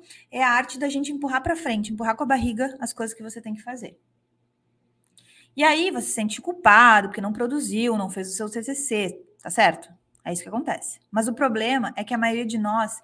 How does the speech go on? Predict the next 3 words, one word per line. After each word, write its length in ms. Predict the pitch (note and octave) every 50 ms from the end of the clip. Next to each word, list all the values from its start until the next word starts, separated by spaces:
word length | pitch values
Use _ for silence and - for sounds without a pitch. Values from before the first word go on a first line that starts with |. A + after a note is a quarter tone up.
| _ _ _ _ _ _ _ _ _ _ _ _ -
não 180 | A3+ C4+ D#4+
simplesmente 720 | C#4+ - F#4 E4+ D4 D4+ C#4 B3+ A#3 A#3 A#3+ A#3+ B3 - - - _ _
procrastina. 880 | - A#3 A3 A3 - G3+ F#3+ F#3+ - - - - F3 E3 D#3 D3+ D3+